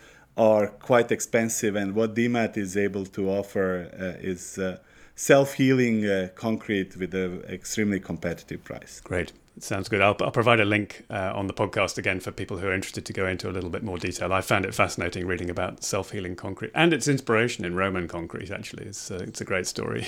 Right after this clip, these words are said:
Speaker 2: <laughs> So let's get on to the, this, uh, other application of concrete, which is around the supercapacitors. Uh,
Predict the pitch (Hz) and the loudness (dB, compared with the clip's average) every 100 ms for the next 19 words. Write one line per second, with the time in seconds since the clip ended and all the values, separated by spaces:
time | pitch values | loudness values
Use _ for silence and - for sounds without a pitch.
0 | - - - - - - - 147 156 165 | -6 -6 -6 -8 -18 -14 2 4 6 4
1 | - 143 135 123 120 123 120 123 123 110 | 4 2 2 0 2 2 2 0 -4 -4
2 | - 165 123 147 123 110 101 - 98 95 | -2 -2 0 2 4 2 2 -2 -2 -2
3 | 101 92 95 104 90 98 87 - 104 101 | -2 -4 -6 -8 -6 -4 -4 -6 -6 -4
4 | 95 92 90 95 90 87 104 - 117 110 | -2 -2 -4 -4 -4 -4 -2 0 0 0
5 | - 87 - 113 107 - - - 92 | 0 0 -2 -8 -8 -10 -12 -10 -10